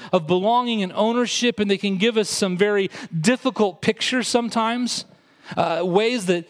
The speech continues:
uh, Jesus is referred to in Scripture is a king, master, which comes from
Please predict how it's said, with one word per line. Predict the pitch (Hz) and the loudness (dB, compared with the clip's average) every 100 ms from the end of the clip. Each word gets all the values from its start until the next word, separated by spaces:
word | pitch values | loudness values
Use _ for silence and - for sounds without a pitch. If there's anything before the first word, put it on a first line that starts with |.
| - | -8
uh, | - 151 | -4 -2
Jesus | 143 165 214 226 | 0 0 0 0
is | 196 160 | -2 -2
referred | 160 - 202 226 | -2 0 2 2
to | - 214 | 0 -2
in | 160 | -2
Scripture | - 185 180 247 | -2 -2 -2 0
is | 233 147 139 | 0 0 -4
a | 160 | -8
king, | - - 185 196 247 269 - 185 - _ - _ _ - - - | -6 -2 0 2 0 -2 -4 -20 -20 _ -20 _ _ -20 -10 -2
master, | 160 160 175 190 202 - 269 | 0 2 2 0 -2 0 0
which | 247 170 - | 2 0 -2
comes | - 202 196 196 - | -2 0 0 0 -2
from | - 180 170 | 0 2 2